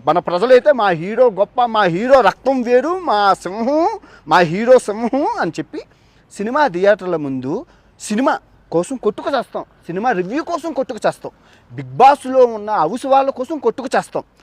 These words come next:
అది మన భారతదేశం భవిష్యత్తు. మీరు అందరూ చూస్తున్నారు రోజును. కానీ మీ ఎవరికైనా తెలుసా ఒలింపిక్స్లో పార్టిసిపేషన్ చేసిన క్రీడాకారుల కోసం చెప్పండి? చెప్పలేరు.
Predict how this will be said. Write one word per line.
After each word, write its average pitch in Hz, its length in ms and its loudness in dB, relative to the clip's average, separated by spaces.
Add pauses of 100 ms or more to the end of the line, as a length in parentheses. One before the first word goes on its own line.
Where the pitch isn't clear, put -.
అది 151 200 0
మన 233 160 0
భారతదేశం 147 580 -4
భవిష్యత్తు. 135 400 -4
మీరు 139 120 0
అందరూ 226 300 -2
చూస్తున్నారు 294 320 -2
రోజును. 139 300 -6 (560)
కానీ 143 800 -2 (600)
మీ 214 80 2
ఎవరికైనా 262 520 0
తెలుసా 233 280 -4
ఒలింపిక్స్లో 233 640 -4
పార్టిసిపేషన్ 220 720 -2
చేసిన 240 220 -6
క్రీడాకారుల 240 580 2
కోసం 220 360 0
చెప్పండి? 208 440 0
చెప్పలేరు. 139 460 -6